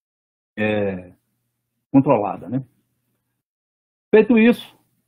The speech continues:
vamos ver como é que tá a distribuição mundial desse, desse,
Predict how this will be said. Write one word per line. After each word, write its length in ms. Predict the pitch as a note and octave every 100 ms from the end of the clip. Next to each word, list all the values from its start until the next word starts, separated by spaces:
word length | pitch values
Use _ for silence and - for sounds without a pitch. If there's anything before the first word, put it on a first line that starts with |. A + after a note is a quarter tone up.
| _ G#3
vamos 280 | C#3+ F3 C#3+
ver 180 | D#3+ D#3+
como 160 | E3+
é 60 | E3+
que 80 | -
tá 100 | D#3
a 40 |
distribuição 520 | D3 E3 D#3 C#3 C3+
mundial 640 | C#3 D#3+ C3+ B2 B2+ B2 - _ -
desse, 640 | G#2 B2 - B2+ A2+ F#2+ _
desse, 840 | G2+ A2+ A2+ - A2+ G#2 F#2+ F2